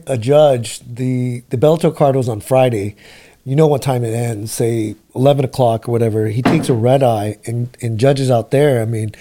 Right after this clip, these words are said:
one, I never really seen that, but Crosby, he's been under fire forever. Um, I know there's been articles about him. We've had, we've had personal issues with him. Uh, Corrales fought in Bellator. I can't remember who he fought,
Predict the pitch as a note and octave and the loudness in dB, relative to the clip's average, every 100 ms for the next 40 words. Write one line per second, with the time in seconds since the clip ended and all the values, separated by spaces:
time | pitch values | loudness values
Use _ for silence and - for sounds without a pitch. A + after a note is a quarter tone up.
0 | - - - - - - _ _ - C#3 | -20 -20 -20 -20 -20 -20 _ _ -4 0
1 | F#3+ E3 D3+ D3+ C#3+ C#3+ B2+ - D3 D#3 | 4 4 4 4 4 2 0 -2 0 2
2 | D#3+ D#3+ C3 A#2+ - - G3+ A3+ G#3+ D#3 | 2 0 -2 -2 -4 0 2 2 2 0
3 | C3+ C#3 G3+ A3 G#3 E3+ A#2+ B2+ C3 - | 0 -2 0 0 0 0 2 2 2 0
4 | A2+ B2 C#3 A2 F#2 - A2+ A2 G#2+ G2 | -2 0 0 -2 -4 -8 -6 -4 -4 -8
5 | F#2+ _ _ - - _ - A#2+ C3 C3+ | -14 _ _ -20 -20 _ -8 -2 2 2
6 | C3+ C3 B2 A2+ A#2 G#2 G#2+ B2+ C3+ C#3 | 2 2 0 -2 -4 -4 -2 0 0 0
7 | B2+ B2+ B2 A2 B2 A2+ G#2+ G#2 - A2+ | 0 2 2 0 -2 -2 -4 -8 -14 -4
8 | C3+ F3+ E3 D3+ C3+ C#3 C3+ E3 D#3+ C3 | 2 2 4 2 0 -6 -2 0 2 0
9 | - B2+ B2+ A2+ A2 A#2 A2 - A2 A2 | -2 -6 -4 -6 -6 -8 -8 -8 -6 -8
10 | - - - - - _ - A2+ G#2 F#2+ | -10 -20 -20 -20 -20 _ -8 -6 -4 -6
11 | F#2 C#3+ C#3+ D3 - B2 A2 A2+ A#2+ A2+ | -4 2 4 2 0 -2 -2 -2 -2 -2
12 | C3 A#2+ - - - - F3 D#3 D#3 C#3+ | -2 -4 -6 -12 -14 -8 -6 -2 -2 -2
13 | B2 C#3+ C3 - B2 A#2 - | -2 -2 -4 -4 -2 -2 -6